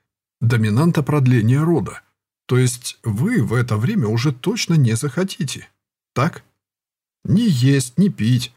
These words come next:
даже в туалет вам уже не хочется. Все это придет потом. Но пока действует основная доминанта,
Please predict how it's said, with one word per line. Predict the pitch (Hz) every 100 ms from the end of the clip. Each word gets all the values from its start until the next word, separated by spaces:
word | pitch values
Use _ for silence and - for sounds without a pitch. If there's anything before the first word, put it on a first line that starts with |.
| _ _
даже | 107 127 131
в | 123
туалет | 143 139 185 196
вам | 123 127
уже | 120 135
не | 139
хочется. | 156 - 196 - - - - - _ _ _ _ _ _
Все | - - 147 220
это | 214 175
придет | 117 104 117 120
потом. | 113 120 101 - _ _ _ _ _ _ -
Но | 120
пока | 123 123 139
действует | 120 120 139 - 123 123 -
основная | 123 - 113 104 110 135 104
доминанта, | 90 98 98 117 143 123 120